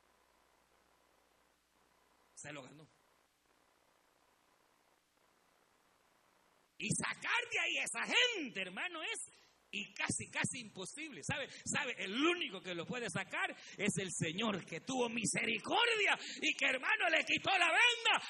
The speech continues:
para que pudiera entender quién es en verdad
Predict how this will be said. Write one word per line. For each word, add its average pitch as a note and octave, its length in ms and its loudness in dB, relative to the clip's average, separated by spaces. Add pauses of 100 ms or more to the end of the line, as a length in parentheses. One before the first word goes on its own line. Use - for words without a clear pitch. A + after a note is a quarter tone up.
(100)
para F4+ 220 4
que F4 160 2
pudiera A4 400 6
entender G4 760 6
quién F#4+ 220 2
es D4 520 2
en B3+ 80 -2
verdad C4+ 600 0